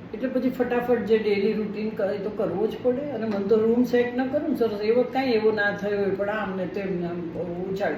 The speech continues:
ખેંચવાના ને આમ ને. એ કરીને તરત બહાર ગઈ ને મેં તમને કીધું તું સરાઉન્ડેડ લાઇટ બંધ કરતા જ બધા અહીંયા ગયા ને અહીંયા ગયા ને પાંચેક લાઇટ બંધ કરો.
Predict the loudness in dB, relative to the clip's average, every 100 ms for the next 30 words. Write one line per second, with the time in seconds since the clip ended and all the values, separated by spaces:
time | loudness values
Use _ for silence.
0 | -4 -6 -6 -6 -8 -10 -12 -12 -12 -10
1 | -12 -14 -16 -16 -6 -6 2 4 4 2
2 | 0 0 0 2 4 2 2 2 2 0
3 | -2 -2 -4 -4 -4 -4 -4 -2 0 2
4 | 0 2 2 2 0 0 0 0 0 -2
5 | -2 0 0 0 -4 -2 -2 0 0 0
6 | -2 0 0 0 -2 -4 -4 -4 -4 -6
7 | -4 -2 -2 -4 -4 -6 -6 -6